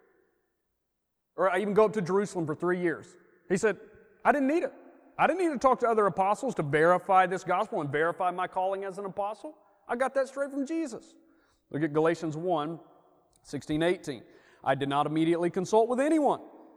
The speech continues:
nor did I go up to Jerusalem to those who were apostles after me. But I went away into Arabia and returned again to Damascus.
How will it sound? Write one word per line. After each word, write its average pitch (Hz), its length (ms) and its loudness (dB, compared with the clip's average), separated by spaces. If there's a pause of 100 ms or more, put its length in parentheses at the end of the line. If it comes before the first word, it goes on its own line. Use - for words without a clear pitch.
(200)
nor 143 220 2
did 180 120 4
I 190 100 8
go 196 160 6
up 208 100 0
to 233 80 -2
Jerusalem 254 680 0
to 160 80 0
those 180 200 2
who 226 100 -6
were 202 200 4
apostles 202 540 0
after 294 340 -2
me. 214 160 -6 (380)
But 156 80 6
I 180 80 10
went 196 220 4
away 220 240 4
into 226 220 2
Arabia 214 540 4
and 143 120 -2
returned 190 340 -2
again 190 280 -2
to 208 100 -6
Damascus. 185 640 -4